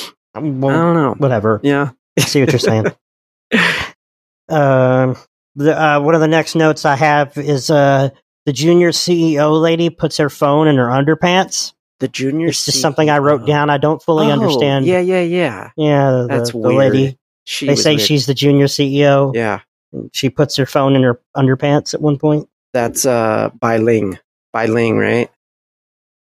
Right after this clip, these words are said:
Speaker 1: Uh, I don't remember their
Speaker 2: I
Speaker 1: names.
Speaker 2: think that's <laughs>
Speaker 1: I told you I don't
Speaker 2: I think
Speaker 1: remember.
Speaker 2: that's her.
Speaker 1: Like, this movie's insane.
Speaker 2: The only real Asian in the film was Bai Ling. <laughs> So
Speaker 1: Mm, there are a few.
Speaker 2: Oh, yeah, yeah, that's
Speaker 1: They
Speaker 2: true.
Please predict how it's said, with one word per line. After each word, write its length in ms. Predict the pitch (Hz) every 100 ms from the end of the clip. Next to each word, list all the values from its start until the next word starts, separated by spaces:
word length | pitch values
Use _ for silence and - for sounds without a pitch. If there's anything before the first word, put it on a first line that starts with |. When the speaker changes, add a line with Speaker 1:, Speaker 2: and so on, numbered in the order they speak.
| _ _ -
Speaker 1:
Uh, 60 | 92
I 260 | 95 113 104
don't 100 | 107
remember 240 | 101 87
their 100 | 90
Speaker 2:
I 40 |
Speaker 1:
names. 240 | 92 107 107
Speaker 2:
think 200 | 117 101
that's 260 | 101 - - - -
<laughs> 220 | - -
Speaker 1:
I 40 | 123
told 280 | - 160 156
you 80 | 165
I 100 | 151
don't 100 | 160 139
Speaker 2:
I 40 |
think 120 | -
Speaker 1:
remember. 340 | 160 156 131 127
Speaker 2:
that's 300 | 113 98 98
her. 60 | -
Speaker 1:
Like, 160 | 147 139
this 200 | 165 -
movie's 380 | 185 196 202 156
insane. 680 | 151 - 165 - 185 120 135
Speaker 2:
The 140 | 190
only 260 | 202 214 180
real 340 | 151 175 156
Asian 380 | 135 156 143 127
in 140 | 147
the 100 | 135
film 400 | - 151 123 - _ _ _ _
was 140 | 127 117
Bai 220 | 127 113
Ling. 260 | 127 113
<laughs> 100 | 170 - -
So 200 | 214 226
Speaker 1:
Mm, 340 | 196 143 131 -
there 160 | 226 233
are 220 | 254 240
a 80 | 180
few. 380 | - - 170 156
Speaker 2:
Oh, 160 | 151
yeah, 240 | 151 147 151
yeah, 240 | 127 110
that's 240 | 117 120 -
Speaker 1:
They 100 |
Speaker 2:
true. 80 | 151